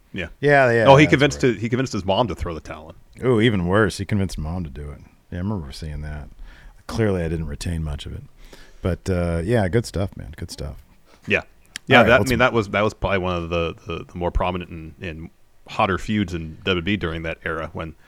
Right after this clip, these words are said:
Speaker 1: a lot of
Speaker 2: That
Speaker 1: stuff
Speaker 2: era
Speaker 1: creatively was pretty tepid.
Speaker 2: That era was, uh, yeah, bereft of, of hot anything.
Speaker 1: You know what's
Speaker 2: And that was
Speaker 1: interesting,
Speaker 2: good.
Speaker 1: too? Hearing, uh, on something to wrestle with, I, I believe it's Pritchard saying that he had to convince Vince to have,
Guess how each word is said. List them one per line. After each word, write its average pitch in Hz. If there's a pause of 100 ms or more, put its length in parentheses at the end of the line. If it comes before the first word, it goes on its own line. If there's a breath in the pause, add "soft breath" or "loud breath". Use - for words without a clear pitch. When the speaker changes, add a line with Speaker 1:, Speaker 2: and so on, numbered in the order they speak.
(260 soft breath)
Speaker 1:
a 98
lot 135
of 131
Speaker 2:
That 156
Speaker 1:
stuff 147
Speaker 2:
era -
Speaker 1:
creatively 110
was 92
pretty 110
tepid. - (440 soft breath)
Speaker 2:
That 135
era 147
was, 107
uh, 101
yeah, 98
bereft 95
of, 85
of 85
hot 95 (100)
anything. 98 (160 soft breath)
Speaker 1:
You 165
know 392
what's 403
Speaker 2:
And 101
that 101
was 98
Speaker 1:
interesting, 127
Speaker 2:
good. 90
Speaker 1:
too? -
Hearing, 156
uh, 120
on 110
something 165
to 113
wrestle 127
with, 87
I, 95
I 95
believe 143
it's 107
Pritchard -
saying 95
that 90
he 127
had 135
to 98
convince 104 (420)
Vince 127 (460)
to 110
have, 131